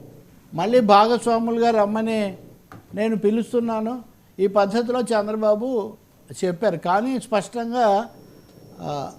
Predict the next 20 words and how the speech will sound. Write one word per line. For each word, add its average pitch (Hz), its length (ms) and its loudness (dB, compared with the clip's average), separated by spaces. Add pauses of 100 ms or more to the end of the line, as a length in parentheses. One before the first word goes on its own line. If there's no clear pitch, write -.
(240)
ఆ 170 100 2
దేశ 196 260 2 (220)
మంత్రి, 175 560 -6 (540)
అది 151 160 -6
కూడా 220 160 -4
మానవ 214 420 -2
వనరుల 214 340 -2
మంత్రితో 190 460 -6
మాట్లాడారు. 139 680 -10
ఆయన 127 140 -12
ఏమీ 143 240 -10 (460)
వాణిజ్య 185 440 -4
మంత్రి 190 300 -6
అది 170 160 -6
కూడా 160 220 -10
కాదు, 151 340 -8 (420)
టాన్స్లీనా 175 1120 -4 (120)
something 147 340 -10
ఆయన 139 180 -10
పేరు. 156 320 -6